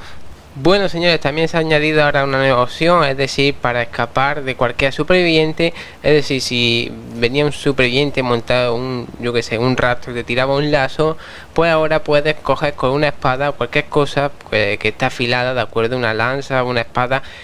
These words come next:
y cortar lo que va siendo el lazo y poder escapar. Así que ya os digo,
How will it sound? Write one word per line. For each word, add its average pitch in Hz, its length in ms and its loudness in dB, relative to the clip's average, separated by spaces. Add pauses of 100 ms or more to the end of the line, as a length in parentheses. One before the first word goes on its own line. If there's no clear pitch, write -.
(140)
y 165 100 2
cortar 143 540 0
lo 139 80 -2
que 135 60 0
va 131 100 2
siendo 131 560 2
el 110 300 0
lazo 143 440 0 (240)
y 180 140 4
poder 139 340 2
escapar. 110 380 -2
Así 107 240 -6
que 139 80 0
ya 123 80 4
os 113 60 0
digo, 107 260 -6